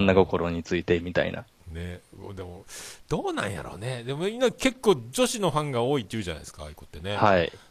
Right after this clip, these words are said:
Speaker 2: うん、だからこれ共感してるってことですよね、だからね。
Speaker 1: ねえ。
Speaker 2: 真に受けていいのかという、その、若干の、あの、不安はありますけど。<laughs> サバサバしてんじゃねえの、実際、みたいなね。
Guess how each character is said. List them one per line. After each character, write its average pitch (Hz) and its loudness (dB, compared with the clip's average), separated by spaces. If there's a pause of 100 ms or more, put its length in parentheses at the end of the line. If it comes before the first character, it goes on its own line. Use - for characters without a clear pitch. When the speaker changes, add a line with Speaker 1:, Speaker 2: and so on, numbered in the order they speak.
(160)
Speaker 2:
う 87 -8
ん、 82 -8
だ 90 -6
か 90 -4
ら 82 -10
こ 175 -4
れ 202 -4
共 196 -2
感 220 -4
し - -12
て 233 -4
る 240 -2
っ 226 -10
て 151 -8
こ 98 -8
と 78 -12
で 67 -16
す - -16
よ 71 -10
ね、 131 -6
だ 131 -4
か 76 -12
ら 78 -14
ね。 127 -8
Speaker 1:
ね 185 -10 (400)
え。 82 -6 (120)
Speaker 2:
真 147 -2
に 233 -4
受 247 -2
け 240 -4
て 247 -2
い 220 0
い - 4
の 202 4
か 131 0
と 92 -4
い 82 -6
う、 - -10
そ 87 -8
の、 80 -8 (460)
若 135 -4
干 139 -4
の、 131 -2
あ 113 -6
の、 98 -6
不 135 0
安 113 2
は 107 2
あ - 0
り 101 -6
ま 101 -4
す - -10
け 73 -8
ど。 67 -12
<laughs> - -6 (1700)
サ - 0
バ 262 4
サ 185 2
バ 131 2
し - -2
て 254 2
ん 254 -4
じ 208 4
ゃ 180 6
ね 175 4
え - 2
の、 143 -2
実 110 -2
際、 98 0
み 80 -12
た - -16
い 76 -14
な 80 -14
ね。 107 -10